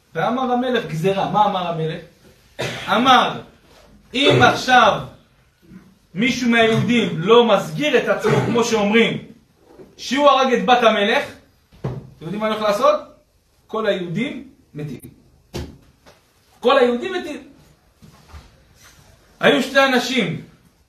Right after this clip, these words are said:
שאמרו, "תשמע, יש פה עכשיו מיטה על קידוש השם הכי גדולה בעולם, שאנחנו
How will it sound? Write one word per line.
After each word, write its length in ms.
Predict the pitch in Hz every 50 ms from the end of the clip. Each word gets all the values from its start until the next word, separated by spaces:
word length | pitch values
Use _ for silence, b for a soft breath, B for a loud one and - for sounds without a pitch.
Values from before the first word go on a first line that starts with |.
| _ _ _
שאמרו, 420 | - - 143 151 156 156 185 190 180
"תשמע, 340 | - 180 180 185 175 170
יש 120 | 170 165 -
פה 200 | - 165 165 160
עכשיו 460 | 151 - - 180 185 190 190 190 180 160
מיטה 260 | 156 156 - - 190
על 140 | 185 175 165
קידוש 300 | 180 165 170 190 180 165
השם 260 | 170 165 - 196 190
הכי 160 | 170 156 180 175
גדולה 320 | 160 156 170 170 175 -
בעולם, 400 | - 160 156 151 151 156 151 - - - - - - - - - - - - - - - - - - _ _ _ _ _ _ _ _ _ _ _ _ _
שאנחנו 540 | - - - - 220 240 254 269 294 330 339